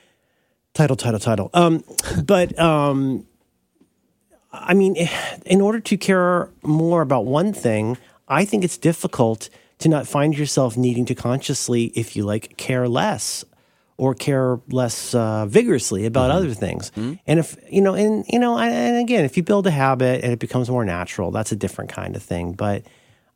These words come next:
Speaker 1: I don't know. I, there's, it's such, sleep is so slippery and yet so important. In the Wisdom Project, it comes up again and again because it comes up again and again for me.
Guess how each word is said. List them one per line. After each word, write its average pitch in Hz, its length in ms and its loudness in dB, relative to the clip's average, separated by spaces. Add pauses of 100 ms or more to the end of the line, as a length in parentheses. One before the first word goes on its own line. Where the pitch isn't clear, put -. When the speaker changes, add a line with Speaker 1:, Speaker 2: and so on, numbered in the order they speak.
Speaker 1:
I 117 80 0
don't 104 180 0
know. 98 420 -2
I, 139 260 0
there's, 147 420 -2
it's 139 180 -4
such, - 420 -2
sleep - 600 -2
is 120 120 -2
so 135 320 -2
slippery 135 920 -2
and 113 140 -2
yet 104 180 -6
so 123 300 -2
important. 131 680 -4 (240)
In 127 100 4
the 131 100 2
Wisdom 127 420 0
Project, 151 480 -2
it 123 160 -4
comes 113 240 -2
up 120 160 -2
again 113 240 -2
and 113 100 0
again 110 340 -2
because 117 300 -2
it 101 80 -10
comes 107 200 -4
up 110 160 -4
again 104 240 -4
and 104 100 -2
again 104 240 -4
for 107 160 -6
me. 113 340 -2